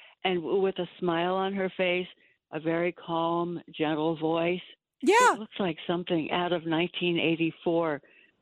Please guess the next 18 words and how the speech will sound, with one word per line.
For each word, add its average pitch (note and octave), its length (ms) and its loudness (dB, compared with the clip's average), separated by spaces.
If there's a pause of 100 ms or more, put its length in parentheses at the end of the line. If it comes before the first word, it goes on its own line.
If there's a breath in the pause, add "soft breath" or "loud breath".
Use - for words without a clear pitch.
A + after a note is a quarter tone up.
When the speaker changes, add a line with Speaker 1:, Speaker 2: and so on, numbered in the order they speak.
(100)
Speaker 1:
or D#3 180 0
Brave E3 440 -2
New E3+ 200 -2
World. D#3+ 400 0
Remember F3+ 460 0
that? F#3+ 300 -2 (160)
Speaker 2:
Yes. D4+ 320 4
Speaker 1:
They F3 60 -4
had D#3+ 120 -10
this D#3 120 -8 (140)
calm E3 480 -2
voice E3+ 320 0 (160)
telling E3+ 400 -2
you, E3+ 220 0 (220)
"You C3+ 200 -2
will A2+ 220 -2
like A2 300 -2 (100)
this." - 280 -2